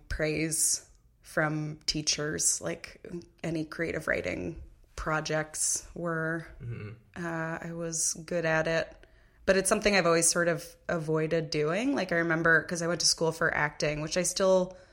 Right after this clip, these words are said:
Speaker 1: vaguely do. Um, and, like, uh, I remember thinking, "Wait, should I be a writer?" And then being horrified at the thought, 'cause I was like, "No, I can't,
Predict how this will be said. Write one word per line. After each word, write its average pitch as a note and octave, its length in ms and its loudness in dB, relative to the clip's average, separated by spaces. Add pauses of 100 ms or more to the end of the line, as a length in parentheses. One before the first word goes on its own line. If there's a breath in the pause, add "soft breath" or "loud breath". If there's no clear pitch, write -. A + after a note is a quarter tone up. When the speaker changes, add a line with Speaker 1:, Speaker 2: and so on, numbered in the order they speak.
(300 loud breath)
Speaker 1:
vaguely D#3+ 400 4
do. D3 380 0 (200)
Um, D#3 640 0 (260)
and, E3+ 160 -2
like, - 400 -6 (880)
uh, D3+ 480 2 (420)
I F3 60 0
remember E3+ 360 2
thinking, D#3 560 -4
"Wait, F#3 300 -4
should - 140 -6
I E3 60 -6
be G3 120 -4
a E3+ 80 0
writer?" D#3+ 400 0
And F3 180 -2
then E3 120 0
being D3+ 200 -2
horrified D#3+ 560 -4
at E3+ 100 -2
the D#3 100 -6
thought, E3 580 -2
'cause - 120 -10
I D#3 60 -6
was D#3+ 140 -8
like, - 200 -8
"No, C#4 360 -2
I G#3+ 80 -4
can't, D4+ 340 -4